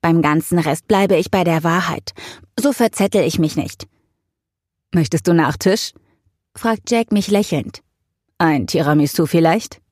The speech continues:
Ich erwidere sein Lächeln, schüttle dann aber den Kopf und halte mir demonstrativ den Bauch.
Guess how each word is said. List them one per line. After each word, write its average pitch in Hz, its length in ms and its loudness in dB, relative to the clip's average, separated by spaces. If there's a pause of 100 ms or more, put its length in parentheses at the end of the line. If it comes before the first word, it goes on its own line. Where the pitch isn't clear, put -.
(920)
Ich 233 120 -6
erwidere 233 520 2
sein 190 240 2
Lächeln, 185 460 2 (200)
schüttle 214 380 -2
dann 208 220 2
aber 208 260 2
den 190 180 2
Kopf - 320 -2
und 165 220 0
halte 185 240 2
mir 185 160 2
demonstrativ 196 840 0
den 175 160 2
Bauch. 180 380 -2